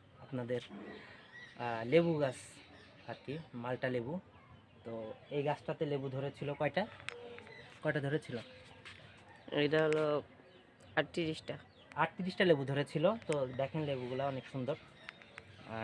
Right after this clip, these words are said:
Speaker 1: অনেক বড় বড় লেবু হয়। গাছটা অনেক সুন্দর, টবটা দেখেন, টবটাও অনেক সুন্দর। আব্বু নিজেই তৈরি করেছিল, আ, মিস্ত্রিদের দিয়ে। লেবু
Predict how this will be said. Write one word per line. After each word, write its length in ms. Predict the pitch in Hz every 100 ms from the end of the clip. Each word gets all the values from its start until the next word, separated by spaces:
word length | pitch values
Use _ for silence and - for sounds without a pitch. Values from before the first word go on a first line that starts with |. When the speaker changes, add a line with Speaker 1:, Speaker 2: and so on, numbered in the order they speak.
| 110 -
Speaker 1:
অনেক 220 | 123 113
বড় 140 | 113 131
বড় 160 | 127 123
লেবু 240 | 117 113 117
হয়। 140 | 147 - - - - - - - - - 120
গাছটা 220 | 127 -
অনেক 140 | 147 139
সুন্দর, 300 | 143 139 147 -
টবটা 300 | 131 - 139
দেখেন, 200 | 131 156 190 - - - - - -
টবটাও 440 | 131 127 - 139 139
অনেক 260 | 135 131 123 - -
সুন্দর। 280 | 131 123 - - - - - - - -
আব্বু 240 | 131 127 139
নিজেই 320 | 147 147 170
তৈরি 160 | 160 139 131
করেছিল, 340 | 127 - 131 160
আ, 60 | - - - - 127 110 110 127
মিস্ত্রিদের 600 | 143 - 147 131 135 127
দিয়ে। 200 | 117 113 147 - - - - - - - - - - - - - - - - -
লেবু 280 | 156 185